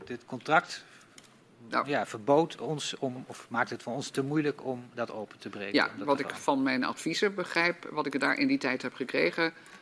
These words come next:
Speaker 2: was
Speaker 1: Ja.
Speaker 2: het echt onmogelijk om dat te gaan veranderen. Overigens was natuurlijk wel een heel groot deel van de opbrengst van datzelfde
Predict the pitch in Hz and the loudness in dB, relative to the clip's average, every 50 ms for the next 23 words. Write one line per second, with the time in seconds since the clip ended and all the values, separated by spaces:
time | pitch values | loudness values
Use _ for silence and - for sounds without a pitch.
0 | - - - 123 123 - 127 - 120 117 - - 123 117 127 135 147 139 135 117 | -10 -4 -2 -2 -2 -2 -4 -4 -4 -2 -2 0 2 4 6 6 6 6 6 2
1 | 110 - 123 120 113 117 120 120 - - - - 123 117 110 - 113 104 120 139 | 0 0 -2 -2 0 2 0 0 0 -2 -4 -4 -4 -4 -2 -2 0 0 2 2
2 | 147 165 170 - - 117 107 107 - 120 113 - - 131 139 165 - - - - | 4 2 2 2 2 0 0 0 0 -2 0 2 2 2 2 2 0 -4 -8 -10
3 | - - - - - - - - - - - 113 113 - 117 107 - 120 113 - | -14 -20 -20 -20 -20 -20 -20 -20 -8 -4 -2 -2 -2 -2 -2 0 2 2 2 2
4 | - 127 120 123 117 110 101 123 160 165 160 156 131 - - 131 113 113 110 127 | 0 -2 -2 -2 -4 -4 2 6 10 12 12 12 10 8 6 4 6 6 6 6
5 | 123 110 110 - - 110 104 - - 165 185 170 151 120 120 123 - - 113 117 | 4 4 2 0 -4 -6 -4 2 4 4 6 6 4 2 2 0 -2 -4 -4 -2
6 | 120 117 - - 127 110 110 113 - - 120 113 117 113 | -2 -2 0 0 0 0 0 0 0 0 0 0 -2 -4